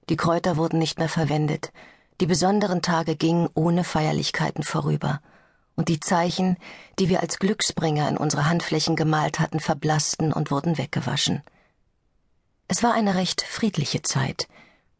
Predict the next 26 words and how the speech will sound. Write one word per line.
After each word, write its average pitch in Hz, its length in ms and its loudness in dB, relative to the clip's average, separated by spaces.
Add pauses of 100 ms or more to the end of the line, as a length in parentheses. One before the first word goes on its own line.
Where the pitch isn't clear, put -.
(140)
Wir 175 120 0
blieben 220 300 4
in 160 140 0
der 147 100 0
Stadt. - 440 -2 (400)
Ich - 160 0
fand 220 200 0
eine 180 160 2
Unterkunft 180 680 -2
für - 100 -2
uns. - 360 -4 (320)
Ich 170 120 0
schaute 170 300 0
mir 143 160 2
Schulen 185 440 2
und 151 140 -2
Krankenhäuser 151 720 0
an. 143 220 0 (920)
Auf - 160 -2
dem 220 140 2
Flohmarkt 240 680 2
kaufte 180 380 0
ich - 240 0
einen 160 220 0
billigen 175 420 2
Ehering 156 540 2